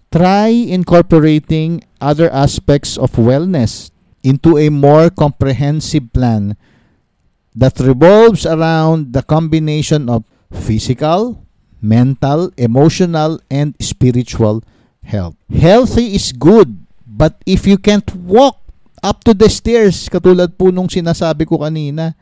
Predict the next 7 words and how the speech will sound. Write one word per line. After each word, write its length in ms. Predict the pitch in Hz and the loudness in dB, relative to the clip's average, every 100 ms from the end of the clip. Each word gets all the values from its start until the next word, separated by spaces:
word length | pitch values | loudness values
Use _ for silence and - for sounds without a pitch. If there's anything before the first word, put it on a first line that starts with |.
| _ _ - | _ _ -2
without 560 | 143 160 180 175 - - _ - _ _ - | 0 2 2 2 0 -10 _ -20 _ _ -4
puffing 640 | 220 240 - 175 139 117 - - | -2 -2 -2 -6 -6 -8 -10 -4
and 160 | 165 | -4
being 320 | 147 180 175 175 | 0 -2 -2 -6
tired 320 | - 180 214 170 | -6 -4 -4 -2
all 240 | 139 165 139 | 2 2 2
day 400 | 113 135 151 | 0 0 -2